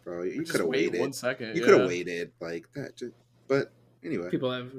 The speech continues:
Speaker 3: no respect for the person who lost the set nine
Speaker 1: Yeah.
Speaker 3: times out of
Speaker 2: I'll be
Speaker 3: ten.
Speaker 2: honest,
Speaker 1: No.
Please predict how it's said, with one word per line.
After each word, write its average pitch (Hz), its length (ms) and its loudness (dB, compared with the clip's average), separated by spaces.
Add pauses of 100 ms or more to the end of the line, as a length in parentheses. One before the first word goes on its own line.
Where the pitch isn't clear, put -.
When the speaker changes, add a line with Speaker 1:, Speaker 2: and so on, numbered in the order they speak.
Speaker 3:
no 135 120 -2
respect 120 500 -6
for 123 460 -6
the 131 80 -4
person 139 260 -2
who 139 80 2
lost 127 260 -2
the 143 80 0
set 131 320 0 (260)
nine 135 280 0
Speaker 1:
Yeah. - 60 -2
Speaker 3:
times 135 200 2
out 135 100 6
of 139 60 8
Speaker 2:
I'll - 60 10
be - 60 10
Speaker 3:
ten. 208 80 12
Speaker 2:
honest, 269 360 6 (180)
Speaker 1:
No. - 80 -16